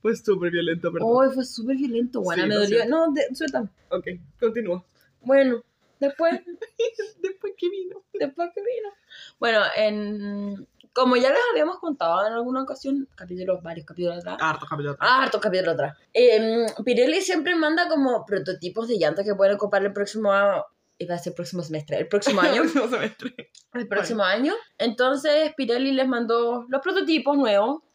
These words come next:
Speaker 2: eh, tipo, los, para que hicieran el test de llanta.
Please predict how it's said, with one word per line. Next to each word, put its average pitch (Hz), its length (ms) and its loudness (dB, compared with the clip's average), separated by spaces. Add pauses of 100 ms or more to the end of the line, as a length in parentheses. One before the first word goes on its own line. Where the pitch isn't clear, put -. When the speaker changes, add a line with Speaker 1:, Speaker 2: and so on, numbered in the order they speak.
(200)
Speaker 2:
eh, 220 540 4
tipo, 220 240 -4 (100)
los, 208 320 4
para 202 160 0
que 202 80 -8
hicieran 214 280 2
el 202 80 -6
test 208 160 0
de 202 100 0
llanta. 185 300 -2